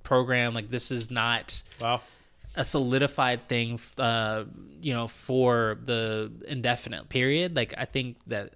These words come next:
Speaker 1: I could be wrong, but I think there's gonna be a time where they reevaluate.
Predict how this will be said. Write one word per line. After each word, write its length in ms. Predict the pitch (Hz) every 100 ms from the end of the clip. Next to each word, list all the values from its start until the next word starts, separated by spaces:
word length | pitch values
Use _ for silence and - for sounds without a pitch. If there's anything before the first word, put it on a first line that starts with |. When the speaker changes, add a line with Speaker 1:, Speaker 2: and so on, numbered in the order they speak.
| -
Speaker 1:
I 100 | 113
could 160 | - 135
be 80 | 135
wrong, 240 | 123 120
but 100 | 120
I 60 | 107
think 200 | 120 117
there's 220 | 113 110
gonna 160 | 113
be 280 | 110 110 110
a 80 | 101
time 380 | - 113 110 110
where 120 | 107
they 100 | 104
reevaluate. 800 | 101 110 107 98 95 127 143 160